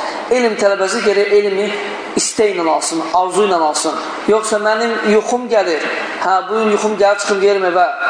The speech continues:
sa-, sabahsın halım yaxşıdır", qalıram, bu cür elm tələbəsi olmaz. Xüsusən də Quran-ı Kərim elmində. Çünki bu elm cühd tələb eləyir, güc tələb eləyir.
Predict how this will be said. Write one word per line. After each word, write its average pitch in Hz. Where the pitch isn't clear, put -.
sa-, 196
sabahsın 190
halım 196
yaxşıdır", 190
qalıram, 214
bu 208
cür 202
elm 196
tələbəsi 180
olmaz. 160
Xüsusən 190
də 196
Quran-ı 175
Kərim 165
elmində. 143
Çünki 175
bu 233
elm 247
cühd 220
tələb 165
eləyir, 147
güc 240
tələb 170
eləyir. 143